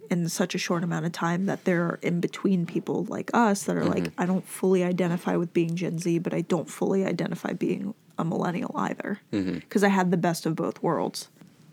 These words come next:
Speaker 1: So according to whatever the data is,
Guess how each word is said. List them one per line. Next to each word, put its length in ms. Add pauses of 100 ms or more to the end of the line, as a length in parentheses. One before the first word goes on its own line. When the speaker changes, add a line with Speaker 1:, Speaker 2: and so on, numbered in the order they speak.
Speaker 1:
So 380
according 440
to 120
whatever 300
the 100
data 320 (100)
is, 480